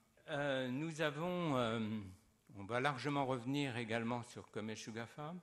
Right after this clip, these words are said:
Nous avons essayé, euh, des prises de vue dans l'infrarouge qui n'ont rien donné.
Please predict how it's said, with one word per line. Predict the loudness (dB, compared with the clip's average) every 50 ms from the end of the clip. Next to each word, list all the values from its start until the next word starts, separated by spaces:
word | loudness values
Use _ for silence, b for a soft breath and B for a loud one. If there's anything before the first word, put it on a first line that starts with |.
| -14 -20 _ _ _ _ _ _ _ _ _ _ _ _ _ B B B B B B B
Nous | -4 2 4
avons | 4 4 6 4 4
essayé, | 4 2 2 0 0 2 4 4 4 6 6 8
euh, | 8 10 10 10 8
des | 8 6 2
prises | -2 -2 -2 -4 -2
de | 0 0 0
vue | 0 0 0
dans | 2 4
l'infrarouge | 4 2 2 2 2 2 2 2 2 0 0 -2 -2
qui | -4 -4 -2
n'ont | -2 0 -2 -2
rien | -2 -2 0 0 0 2
donné. | 2 2 4 4 4 4 2 0 -2